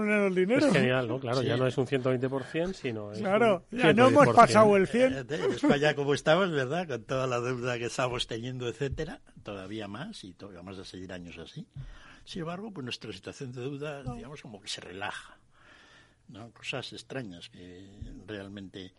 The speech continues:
Speaker 3: bueno, eh, esto lo hemos comentado hace años ya mucho, es decir, eh,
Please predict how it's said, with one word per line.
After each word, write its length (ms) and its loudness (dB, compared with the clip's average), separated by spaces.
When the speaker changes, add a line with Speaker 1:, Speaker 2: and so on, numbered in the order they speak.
Speaker 3:
bueno, 360 -6
eh, 180 -16
esto 280 -12
lo 60 -6
hemos 180 -8
comentado 460 -10
hace 220 -10
años 280 -12
ya 100 -12
mucho, 340 -16
es 120 -20
decir, 400 -14
eh, 280 -20